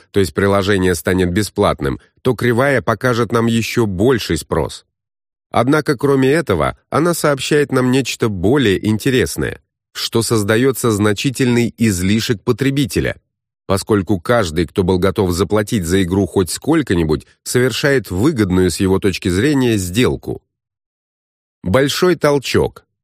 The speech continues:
когда дополняющие товары бесплатны, совершенны и мгновенно доступны. Вспомните, что мы говорили. Приложение и телефон — дополняющие товары. Это означает, что падение цены Angry Birds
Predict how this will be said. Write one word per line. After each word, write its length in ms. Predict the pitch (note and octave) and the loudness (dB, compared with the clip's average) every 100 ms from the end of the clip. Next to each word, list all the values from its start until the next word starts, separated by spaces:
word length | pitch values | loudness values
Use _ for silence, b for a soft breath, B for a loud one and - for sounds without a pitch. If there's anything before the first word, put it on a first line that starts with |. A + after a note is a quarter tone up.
| _ _ - | _ _ -6
когда 280 | F2+ G2 | -2 0
дополняющие 800 | G#2 G2+ A2 A2+ A2+ G2+ - G#2 | 0 2 2 4 2 2 0 0
товары 380 | F2+ G#2 G#2 G2+ | 0 0 2 2
бесплатны, 760 | F#2 F#2+ - C3 D#3 D3 C#3+ - | 0 -2 0 0 0 0 0 -2
совершенны 920 | - - G#2+ F#2 E2+ D3+ D#3+ D3 C#3+ - _ | -6 -2 2 0 0 0 2 2 0 -2 _
и 100 | D#3+ | 0
мгновенно 580 | D#3+ A#2 A2+ A2 A2 G#2+ | 2 2 2 2 2 2
доступны. 720 | G2 F2+ - E2+ C#2 B1+ A#1 - _ _ _ _ _ _ _ _ _ _ _ _ _ _ | 2 0 -2 -4 -4 -4 -8 -10 _ _ _ _ _ _ _ _ _ _ _ _ _ _
Вспомните, 600 | - - F#3+ E3 A#2+ G#2 | -12 -2 0 2 0 -2
что 180 | - G#2 | -2 0
мы 100 | G2+ | 0
говорили. 600 | G2 G#2+ G2+ D#2+ B1+ - _ _ _ - | 2 2 2 0 -4 -8 _ _ _ -2
Приложение 680 | A2 A#2 A2+ C3 A#2 G#2 | 0 2 0 0 2 0
и 180 | - A2+ | 0 -4
телефон — 560 | - G2+ G2 D3 E3 D3 - | 0 0 0 0 0 -2 -6
дополняющие 960 | G#2 B2+ B2+ A#2 A#2+ A#2 A2+ G#2+ A#2+ G#2+ | -2 0 2 2 2 2 0 0 -2 0
товары. 480 | C3 G#2 C#2+ - - _ _ _ _ | 0 0 0 -4 -14 _ _ _ _
Это 280 | F#2+ G2+ G2+ | -2 0 2
означает, 520 | F#2+ G2+ G2 A2+ G2+ | 2 2 2 2 0
что 200 | - G2 | 0 -2
падение 480 | G2 F#2+ G2 F#2+ F#2 | 0 0 2 2 2
цены 380 | D#2+ G2+ G2 F#2+ | 0 0 2 0
Angry 420 | - G2+ F2 F2+ | 0 0 2 0
Birds 440 | E2 C#3 D3 - | 2 0 0 -8